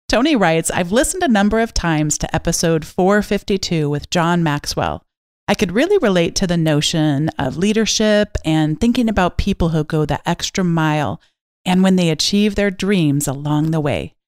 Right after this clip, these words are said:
The challenge I have is dealing with people who don't want to grow, and how do I go about serving those people?"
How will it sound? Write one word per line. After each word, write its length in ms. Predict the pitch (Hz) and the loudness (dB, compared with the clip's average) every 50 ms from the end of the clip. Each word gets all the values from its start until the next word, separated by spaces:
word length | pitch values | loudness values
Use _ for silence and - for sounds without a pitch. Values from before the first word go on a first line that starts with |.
| _ _ _ _ | _ _ _ _
The 60 | 226 | -6
challenge 360 | - - 294 320 392 427 381 - | 0 2 2 2 2 2 0 2
I 180 | 196 175 190 | 2 2 2
have 260 | 190 170 151 156 147 | 2 0 0 0 0
is 100 | 160 151 | -2 -2
dealing 260 | - 180 180 185 202 208 | 0 0 0 2 2 2
with 160 | 220 226 - | 0 0 -2
people 360 | - - 165 - - 165 170 | -2 -2 -2 -2 0 0 0
who 320 | 170 185 185 185 190 185 - - | 2 2 2 2 2 0 0 0
don't 240 | 247 285 349 339 - | 0 0 0 0 0
want 200 | 170 151 151 - | 0 0 0 -2
to 100 | - 160 | -4 -6
grow, 480 | - 156 151 151 139 123 123 127 160 - - - - _ _ _ | -4 -2 -2 0 0 0 -2 -4 -4 -8 -10 -20 -20 _ _ _
and 240 | 190 175 165 170 170 | 0 0 2 2 0
how 140 | 160 202 226 | 0 -2 0
do 100 | 240 226 | 0 0
I 80 | 208 | 0
go 180 | 196 - 180 165 | 0 0 0 0
about 300 | 165 170 175 160 - - | 2 0 0 -2 -2 -2
serving 560 | - - 165 156 156 160 147 156 160 156 - - _ | -4 -2 -2 -2 -2 0 -2 -2 -2 -4 -6 -10 _
those 300 | 170 165 165 151 139 - | -4 -2 0 0 0 -2
people?" 480 | - - - - - - 82 82 - | -4 -6 -10 -10 -10 -10 -10 -10 -10